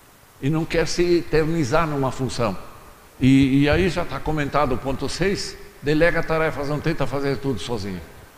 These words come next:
E se faz tudo sozinho, ele inibe o surgimento de novas lideranças. Os outros, ele vai, vai acomodando os outros. "Não, não, não, o cara lá faz tudo, ele é o faz tudo", né? E aí não é o espírito de igreja.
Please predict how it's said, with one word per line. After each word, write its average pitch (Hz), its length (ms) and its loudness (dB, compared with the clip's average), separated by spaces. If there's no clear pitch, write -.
E 180 80 4
se 180 180 4
faz - 440 -2
tudo 175 260 2
sozinho, 165 540 0
ele 180 200 6
inibe 220 460 4
o 175 60 -2
surgimento 190 640 4
de 180 120 4
novas 170 300 2
lideranças. 131 720 -2
Os 143 120 -2
outros, - 300 -2
ele 165 120 2
vai, 196 340 0
vai 196 200 0
acomodando 214 600 0
os 143 80 -2
outros. 196 240 -4
"Não, 311 180 -4
não, 226 300 -4
não, 247 120 -8
o 220 40 -10
cara 247 260 0
lá 240 140 0
faz 220 220 -4
tudo, 190 420 -2
ele 202 160 2
é 208 60 4
o 196 40 0
faz 180 240 0
tudo", 131 320 2
né? 165 220 -2
E 143 160 -2
aí 156 320 -2
não 135 260 -4
é 156 180 -2
o 139 200 -2
espírito 127 580 -4
de 113 80 -2
igreja. 92 460 -2